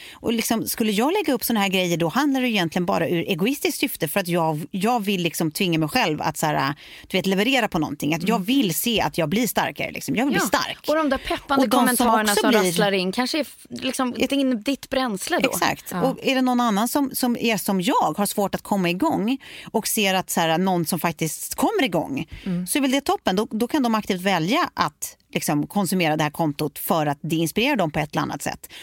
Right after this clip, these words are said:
Speaker 1: Och m-, mår man dåligt av ett sånt här konto, då är det bara aktivt vuxet välja bort det.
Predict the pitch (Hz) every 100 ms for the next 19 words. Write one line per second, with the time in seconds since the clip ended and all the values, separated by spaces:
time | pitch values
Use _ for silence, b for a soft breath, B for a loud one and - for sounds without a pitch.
0 | B 247 226 240 226 233 226 202 180 208
1 | 151 226 - 392 254 196 170 - 160 151
2 | 170 240 302 285 - - 311 - - 240
3 | - 214 240 - - 190 185 202 180 170
4 | 180 - -